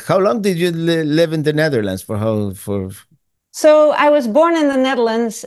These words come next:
Speaker 2: and I left the Netherlands when I was eighteen years old.
Speaker 1: Mm-hmm.
Speaker 2: Uh, in fact,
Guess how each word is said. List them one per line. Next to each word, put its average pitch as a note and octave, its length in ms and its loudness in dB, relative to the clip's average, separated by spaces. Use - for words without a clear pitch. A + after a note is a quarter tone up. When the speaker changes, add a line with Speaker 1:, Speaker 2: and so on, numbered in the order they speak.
Speaker 2:
and A#3 640 -2
I A#3+ 200 -2
left C4 280 -4
the B3 80 -6
Netherlands A#3 640 -4
when G#3+ 160 -4
I - 20 -4
was G#3+ 140 -4
eighteen B3 480 0
years G#3+ 320 -2
old. G#3+ 400 -2
Speaker 1:
Mm-hmm. G2+ 80 -4
Speaker 2:
Uh, G3 640 0
in A3+ 120 -4
fact, A#3+ 360 -4